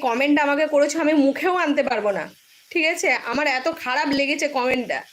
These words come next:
সত্যি আমার খুব খারাপ লেগেছে কমেন্টটাতে। আমার একটা বড় ছেলে আছে, তুমি নিজে বলো, তুমি যে কমেন্টটা করেছো, সেই কমেন্টটা যে আমার একটা বড় ছেলে আছে, আমার ছেলেটা শুনলে কি ভাববে?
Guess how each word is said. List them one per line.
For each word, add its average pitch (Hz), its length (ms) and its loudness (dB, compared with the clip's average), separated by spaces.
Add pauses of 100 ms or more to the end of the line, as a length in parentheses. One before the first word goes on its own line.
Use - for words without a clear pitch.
(460)
সত্যি 403 320 -2
আমার 339 220 0 (100)
খুব 403 220 2
খারাপ 330 360 0
লেগেছে 269 260 -2
কমেন্টটাতে। 247 560 -2 (2250)
আমার 359 240 0
একটা 381 220 -2
বড় 302 240 4 (160)
ছেলে 311 240 2 (100)
আছে, 294 200 -2
তুমি 370 320 0 (160)
নিজে 359 200 2
বলো, 269 320 2
তুমি 294 320 0
যে 359 60 0
কমেন্টটা 311 500 0
করেছো, 302 320 0 (480)
সেই 302 180 0
কমেন্টটা 302 560 2
যে 262 300 0
আমার 254 360 -2
একটা 311 120 -4
বড় 269 300 2
ছেলে 285 300 0
আছে, 285 260 -2
আমার 277 200 -2
ছেলেটা 311 340 -2
শুনলে 311 300 0 (120)
কি 392 100 0
ভাববে? 320 380 -4